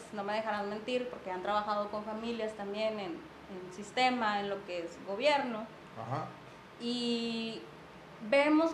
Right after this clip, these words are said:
Speaker 1: cómo está la estructura de la familia y vemos que en las familias se generan alianzas, ¿sí?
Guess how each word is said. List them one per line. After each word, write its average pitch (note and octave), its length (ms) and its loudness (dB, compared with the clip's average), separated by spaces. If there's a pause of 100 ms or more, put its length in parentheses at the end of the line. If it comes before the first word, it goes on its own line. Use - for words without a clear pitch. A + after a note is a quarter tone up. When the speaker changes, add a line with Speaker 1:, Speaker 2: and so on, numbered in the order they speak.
Speaker 1:
cómo D4+ 220 4
está C#4+ 240 4
la D4 100 4
estructura C4+ 500 2
de C#4 100 6
la C#4 100 6
familia C4+ 420 2
y A#3 60 6
vemos A3 280 0
que E4+ 100 -4
en D#4+ 100 4
las B3 100 2
familias G#3+ 420 0
se F4 100 -6
generan A#3 420 -2
alianzas, A3+ 520 0 (880)
¿sí? G3+ 100 -8